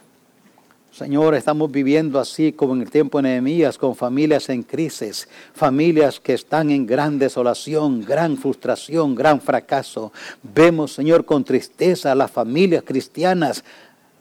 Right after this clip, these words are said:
desamparadas, están totalmente a-, abandonando tus caminos,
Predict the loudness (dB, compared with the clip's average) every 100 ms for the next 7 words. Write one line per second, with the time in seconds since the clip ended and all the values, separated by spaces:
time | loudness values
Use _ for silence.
0 | _ 4 4 6 2 2 -2 -4 -2 2
1 | 4 4 2 -4 2 2 4 0 2 2
2 | 2 0 4 4 6 4 4 6 6 4
3 | -2 2 2 2 0 0 -2 -6 -2 2
4 | 4 4 0